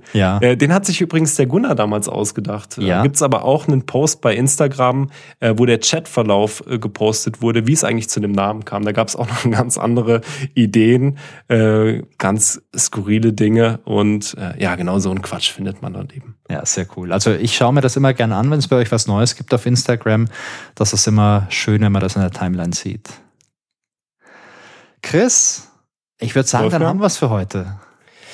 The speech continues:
Speaker 2: Es hat mir wahnsinnig viel Spaß gemacht. Ähm, vor allem liebe ich es, durch Dinge, die beispielsweise du mir jetzt erzählst, ähm, nochmal andere Erinnerungen, die tief vergraben waren, hochkommen.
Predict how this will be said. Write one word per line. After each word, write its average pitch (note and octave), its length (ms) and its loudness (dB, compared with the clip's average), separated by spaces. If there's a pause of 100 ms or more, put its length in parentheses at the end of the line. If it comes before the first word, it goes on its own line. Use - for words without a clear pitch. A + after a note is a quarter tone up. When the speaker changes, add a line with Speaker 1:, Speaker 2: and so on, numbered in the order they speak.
(300)
Speaker 2:
Es - 140 -4
hat - 100 0
mir A2+ 160 0
wahnsinnig B2 460 2
viel A#2+ 160 -2
Spaß A2+ 400 0
gemacht. A#2 520 -2
Ähm, A2 520 2 (240)
vor - 160 -2
allem A#2 160 4
liebe C#3+ 220 6
ich C#3 100 0
es, A#2+ 320 0
durch A2 280 0
Dinge, B2+ 260 4
die A2 160 0
beispielsweise G#2 640 0
du A2+ 140 -2
mir B2 140 4
jetzt A2 160 2
erzählst, G#2+ 600 -2
ähm, G#2 840 0
nochmal G#2 680 2
andere A2+ 360 2
Erinnerungen, A2 460 0
die B2+ 100 -4
tief - 320 0
vergraben A#2+ 480 0
waren, G#2 200 2
hochkommen. A2 540 -2